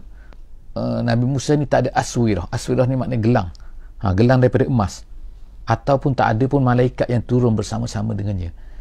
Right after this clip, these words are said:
Jadi tengok, kan, dakwaan Nabi Musa, eh, dakwaan Firaun ini, dia nak apa? Dia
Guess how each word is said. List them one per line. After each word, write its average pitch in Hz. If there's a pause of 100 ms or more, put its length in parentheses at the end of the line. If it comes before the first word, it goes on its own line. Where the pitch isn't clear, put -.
(220)
Jadi 131
tengok, 131
kan, 92
dakwaan 156
Nabi 151
Musa, 135
eh, 107
dakwaan 123
Firaun 110
ini, 90 (480)
dia 101
nak 139
apa? 110 (640)
Dia 135